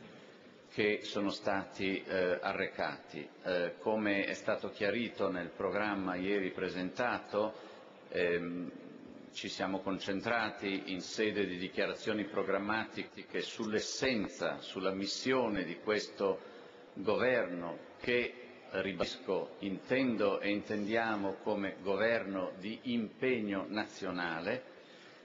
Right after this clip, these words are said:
e ciascuno, eh, dei ministri avrà poi modo presto nelle rispettive commissioni parlamentari di, eh, interagire e soprattutto di ascoltare in una prima fase per mettere bene a fuoco con i vostri contributi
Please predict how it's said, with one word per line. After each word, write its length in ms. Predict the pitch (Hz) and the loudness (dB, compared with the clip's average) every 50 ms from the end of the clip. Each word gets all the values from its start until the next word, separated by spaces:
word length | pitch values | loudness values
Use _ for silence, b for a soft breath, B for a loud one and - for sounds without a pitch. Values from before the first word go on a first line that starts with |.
| B - - | B -8 -2
e 500 | - 113 127 131 - - - - - - - | 2 2 2 2 0 -4 -10 -12 -14 -12 -6
ciascuno, 880 | - - 101 - - - 135 135 135 123 117 107 98 95 - - - - - - - - | -4 -4 -4 -4 -4 0 2 2 4 4 4 4 4 4 2 0 -6 -14 -16 -16 -10 -6
eh, 460 | - 90 92 92 85 78 - - - - - - - | -2 -2 0 0 -2 -2 -4 -6 -8 -10 -12 -14 -4
dei 180 | 95 110 107 101 | 0 2 2 2
ministri 800 | 104 107 110 117 120 117 - - - 113 104 104 101 98 - - | 2 0 0 2 0 0 -2 -4 -2 0 2 2 2 0 0 0
avrà 320 | 95 95 92 101 101 98 | 0 0 2 2 0 0
poi 220 | - - 104 98 90 | 0 2 2 2 4
modo 600 | 95 117 135 123 101 - - 90 82 76 76 - | 4 4 4 4 4 2 2 0 0 0 0 -2
presto 580 | - 101 127 139 135 - - - - 85 80 80 | 0 0 2 2 0 -2 -6 -4 -2 -2 -2 -2
nelle 280 | 87 95 98 98 95 | -2 -2 0 0 0
rispettive 720 | 92 101 92 - - 101 90 - - 117 117 110 107 98 | 0 -2 -2 -4 -4 -6 -6 -4 -4 -2 0 2 2 0
commissioni 580 | - 101 101 101 98 90 - - 113 110 107 95 | 0 0 -2 -2 -2 -4 -4 -2 -2 -2 -2 -2
parlamentari 1120 | - - 95 92 98 95 98 101 98 98 - 117 110 104 101 98 95 98 95 95 - B B B B B B | -2 -2 -2 0 -2 -2 -2 -2 -4 -2 0 2 2 2 2 0 0 0 -2 -4 -6 B B B B B B
di, 440 | - - - 110 110 107 101 - - - - | -12 -6 -2 2 2 2 2 0 -2 -2 0
eh, 220 | 98 92 - - 95 | 2 2 2 0 0
interagire 840 | 107 110 101 - - 107 92 90 90 90 113 139 151 139 104 90 | 0 0 0 2 2 4 4 4 2 0 0 2 2 4 4 2
e 40 | 82 | 2
soprattutto 640 | - - 98 - - 113 - - 131 120 - 117 101 | 0 0 -2 -2 -2 -4 -2 -2 -2 -2 0 0 2
di 120 | 98 95 | 2 2
ascoltare 760 | 87 - - - - 101 92 - - 131 127 120 107 98 98 | 2 2 0 0 0 0 0 0 0 0 0 2 2 0 0
in 80 | 87 92 | -2 -2
una 180 | 90 90 85 | -4 -4 -4
prima 300 | - - 117 113 98 92 | -4 -4 -4 -2 -2 -2
fase 580 | 92 - - 101 95 95 95 92 85 98 95 92 | -2 0 0 0 2 2 0 0 0 0 -2 -2
per 400 | - - 98 98 101 98 95 - | 0 2 4 6 6 6 4 0
mettere 460 | - 107 104 101 101 - 101 92 92 90 | -4 -2 -2 -2 -2 0 0 0 0 0
bene 260 | 85 117 120 113 104 | 0 0 0 2 0
a 60 | 98 | -2
fuoco 480 | - - 104 101 98 - - - 98 - | -2 0 0 2 2 2 0 -2 -6 -4
con 180 | - 98 95 | -2 -2 -2
i 60 | 87 | 0
vostri 340 | 87 110 90 - - 107 98 | 0 0 0 0 0 -4 -4
contributi 800 | - 95 90 85 - 90 85 82 87 87 85 - - - 95 90 | -2 -2 -4 -4 -4 -6 -6 -4 -4 -4 -4 -4 -6 -6 -6 -6